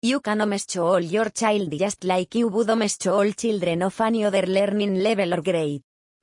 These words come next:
However, kindergarten homeschooling activities have less to do with comprehensive learning and more with natural learning progression through working gross and fine motor skills and play-based learning.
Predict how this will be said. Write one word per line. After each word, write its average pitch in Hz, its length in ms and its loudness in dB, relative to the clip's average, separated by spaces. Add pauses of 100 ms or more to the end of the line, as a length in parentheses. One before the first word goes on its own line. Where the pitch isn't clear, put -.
(840)
However, 233 540 0 (280)
kindergarten 202 760 -2
homeschooling 196 760 0
activities 208 600 -2
have 202 260 -4
less 202 220 -2
to 214 160 0
do 226 140 2
with 196 300 -2
comprehensive 208 760 -2
learning 202 340 0
and 190 180 0
more 214 200 0
with 208 260 -2
natural 220 460 0
learning 214 480 0
progression 196 640 0
through 220 240 -2
working 202 420 -2
gross 214 260 0
and 190 160 -2
fine 196 260 0
motor 202 380 0
skills 208 400 -4
and 175 160 -4
play-based 202 560 0
learning. 202 400 0